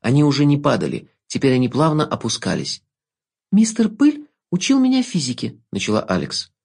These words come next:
«Ерунда. Тут её не существует. Тут действуют другие правила, но физика важна». Сэр Балабол улыбнулся.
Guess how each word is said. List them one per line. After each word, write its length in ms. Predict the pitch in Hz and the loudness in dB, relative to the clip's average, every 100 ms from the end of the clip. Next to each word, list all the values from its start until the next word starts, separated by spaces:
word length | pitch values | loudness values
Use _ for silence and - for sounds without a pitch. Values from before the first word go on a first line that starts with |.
| _ _ - | _ _ -4
«Ерунда. 680 | 151 143 139 120 101 95 - _ _ _ | 0 2 2 2 2 0 -8 _ _ _
Тут 280 | 233 262 214 | 2 2 4
её 220 | 185 180 | 4 4
не 140 | 165 | 4
существует. 840 | 147 135 - 123 - 104 101 95 - _ _ _ | 2 -2 -2 -2 -2 0 2 0 -4 _ _ _
Тут 280 | 175 196 170 | 4 6 4
действуют 540 | 147 156 147 151 147 | 2 2 2 2 2
другие 340 | 143 147 147 147 | 2 2 2 2
правила, 500 | 139 120 104 110 113 | 2 2 4 2 2
но 220 | 110 107 | 2 2
физика 540 | 98 98 98 98 117 | 0 -4 -4 -2 0
важна». 720 | 123 143 127 123 82 67 - _ _ _ | 2 0 0 0 0 -2 -6 _ _ _
Сэр 320 | - - 131 | -6 0 0
Балабол 420 | 107 101 98 123 - | 2 2 2 0 0
улыбнулся. 640 | 107 101 98 87 - - | 0 0 0 -2 -6 -14